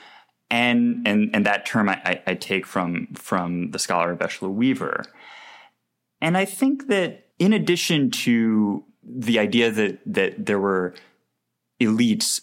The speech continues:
pushing for a more harsh response to the civil rights movement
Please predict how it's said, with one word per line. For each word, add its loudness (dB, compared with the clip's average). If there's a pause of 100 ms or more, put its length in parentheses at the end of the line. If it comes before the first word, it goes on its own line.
pushing 0
for 0
a 0
more 0
harsh -2
response -2
to -4
the -2
civil -4
rights -4
movement -2